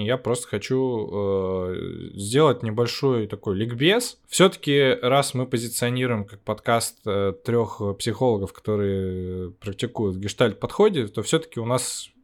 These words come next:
я так думаю, должна быть какая-то образовательная функция.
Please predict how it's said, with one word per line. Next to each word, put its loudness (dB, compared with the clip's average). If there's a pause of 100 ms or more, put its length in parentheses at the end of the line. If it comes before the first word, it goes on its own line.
я 0
так -6
думаю, 0
должна 0
быть -6
какая-то -2
образовательная -2
функция. -2